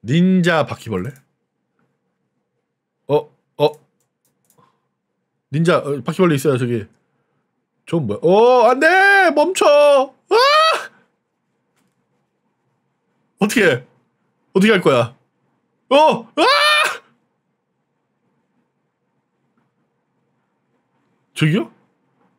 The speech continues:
그냥 갑자기 또 요리를 하신다고요? 아니, 저기요, 몸에 붙어 있다니까요? <laughs> 아, 모르나 보다, 자기 몸에 붙어 있는 거.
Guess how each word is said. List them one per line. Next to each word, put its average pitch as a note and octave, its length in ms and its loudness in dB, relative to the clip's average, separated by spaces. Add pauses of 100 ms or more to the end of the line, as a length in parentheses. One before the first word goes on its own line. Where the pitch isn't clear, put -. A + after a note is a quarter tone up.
(160)
그냥 G3+ 200 -2
갑자기 F#3 240 -2
또 F3 80 -2
요리를 F3+ 220 0
하신다고요? A#3 560 -4 (320)
아니, F#3 120 -2
저기요, G3+ 300 0
몸에 F3+ 220 0
붙어 A#3 220 -4
있다니까요? D3+ 540 -4
<laughs> - 1500 -10
아, C3+ 80 -2
모르나 B3 320 0
보다, E3+ 160 0
자기 E3 300 0
몸에 D#3+ 200 0
붙어 F3 180 -4
있는 D3 200 -2
거. A2+ 400 -4